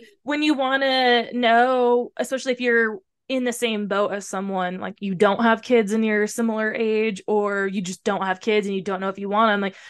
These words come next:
you wanna talk to your friend, you wanna know what they're thinking, you wanna be able to have a conversation and get their perspective just to maybe give yourself a new or different perspective.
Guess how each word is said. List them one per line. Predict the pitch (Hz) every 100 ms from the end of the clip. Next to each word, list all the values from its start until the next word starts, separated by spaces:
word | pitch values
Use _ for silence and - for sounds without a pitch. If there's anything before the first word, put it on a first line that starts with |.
| - -
you | 269
wanna | 294 262
talk | 240 220 220
to | 220
your | 202
friend, | 247 214
you | 208
wanna | 208 208
know | 202 196
what | 196 -
they're | 190 190
thinking, | 226 226 202
you | 196
wanna | 196 196 190
be | 196 196 208
able | 196
to | 196 214
have | 196
a | 196
conversation | - 185 190 185 196 190 190
and | 185 190 - - -
get | 214 190
their | 196 190
perspective | 208 202 185 190 - 190
just | 202 190
to | -
maybe | 196 190 190
give | 185 190
yourself | 185 185 180 185 185
a |
new | 180 190 208 208
or | 190
different | 180 185 - 247
perspective. | 277 269 - 277 - 339 311